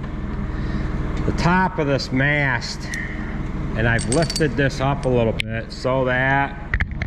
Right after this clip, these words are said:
we can just send this chain around it, hook it to the gantry,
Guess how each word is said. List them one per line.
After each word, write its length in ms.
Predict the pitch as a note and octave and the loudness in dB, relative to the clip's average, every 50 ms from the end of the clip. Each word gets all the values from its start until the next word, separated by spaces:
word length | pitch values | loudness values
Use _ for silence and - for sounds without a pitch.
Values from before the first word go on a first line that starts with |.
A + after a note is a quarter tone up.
| - - - - - - - - - - - - - - | -4 -4 -6 -6 -6 -6 -6 -4 -4 -4 -4 -2 0 2
we 240 | A#2+ D3+ E3 E3+ | 4 4 6 4
can 540 | D#3+ - - E3 D#3+ D#3+ D#3 D3+ D3+ D3+ D3 | 4 2 0 0 2 4 4 4 4 2 2
just 320 | C3+ C#3 A#2+ - - - - | 2 0 0 -2 -4 -2 0
send 240 | D#3 D3 C#3+ C#3+ | 2 2 4 4
this 180 | C3+ B2+ A#2 - | 2 2 2 0
chain 560 | - - - D#3 D#3 D#3 D3+ C#3 C3+ B2+ B2+ A#2+ A2 - - - - A2 | -2 -2 0 2 4 4 4 4 4 2 2 0 -2 -4 -4 -4 -2 -2
around 480 | G#2 G#2+ B2 B2 B2+ C3 C3 C3 B2+ | 0 2 4 4 4 4 2 2 2
it, 160 | C3+ C#3+ D3 C#3+ - - - - - - - - - - - - - - - - - - - - - - - - - - - - - - - - - - - - - - - | 2 2 0 0 -4 -6 -6 -6 -6 -6 -6 -4 -4 -4 -4 -2 -2 -2 -2 0 0 0 0 -2 -2 -4 -4 -2 -2 -2 -2 -2 -2 -2 -2 -2 -2 -2 -2 -2 0 0 2
hook 160 | B2+ A#2+ C3+ | 2 2 2
it 80 | B2 | 0
to 120 | - - C3 | 0 0 0
the 100 | A2+ A2 | 0 0
gantry, 760 | G#2 A2+ A#2 B2 B2+ C3 B2+ - - C3 B2 B2 B2 C3 B2 | 0 0 0 2 2 0 0 0 0 0 2 2 2 2 2